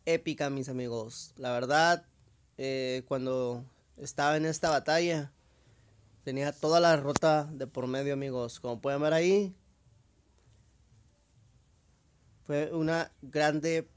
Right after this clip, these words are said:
grande pelea, una grande batalla, amigos. Como pueden ver ahí, me está aventando su, su monta. Ahí voy con mis arqueras y mis duendes ahí.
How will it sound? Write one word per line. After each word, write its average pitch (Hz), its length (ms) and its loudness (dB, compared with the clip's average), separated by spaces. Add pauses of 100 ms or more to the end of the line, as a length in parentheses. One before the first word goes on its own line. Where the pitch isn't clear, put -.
grande 151 680 -2 (200)
pelea, 135 760 -2
una 139 160 -6
grande 143 320 -2
batalla, 135 440 -4
amigos. 120 340 -8
Como 127 180 -8
pueden 135 220 -4
ver 143 100 2
ahí, 160 300 0
me 160 60 0
está 143 120 -4
aventando 139 340 -4
su, 135 200 -12
su - 340 -20
monta. 160 640 -2 (800)
Ahí 143 200 -2
voy 147 120 0
con 147 160 -4
mis 143 80 -2
arqueras 160 760 0 (1900)
y - 60 -12
mis 127 200 -6
duendes 156 520 -2
ahí. 151 500 -4